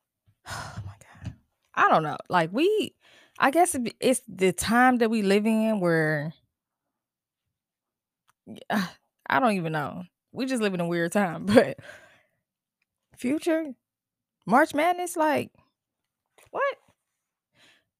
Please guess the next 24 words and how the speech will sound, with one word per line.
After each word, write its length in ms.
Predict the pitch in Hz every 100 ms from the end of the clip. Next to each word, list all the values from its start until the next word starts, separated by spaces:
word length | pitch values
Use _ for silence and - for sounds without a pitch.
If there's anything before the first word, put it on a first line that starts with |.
| _ _
Dirty 300 | - 233 254
soda 420 | 214 - 269 254
in 300 | 247 247 247
the 40 | 233
styrofoam. 840 | - - 277 269 226 214 208 208
Like, 220 | - 180 170
why 500 | 175 233 392 480 494
would 160 | 403 247
you, 280 | 247 262 202
why 340 | - 208 302 381
would 240 | 294 220
you 120 | 208
do 180 | 185 170
that? 300 | - 120 - - _ _ _ _ _ _ _ _ _ _ _ _ _ _ _ - - _ _
And 80 | 175
we 100 | 220
used 120 | 240
to 60 | 202
be 160 | 208 214
in 40 |
the 60 | 190
club 320 | 233 226 208
singing 320 | - 220 214
that, 260 | 208 196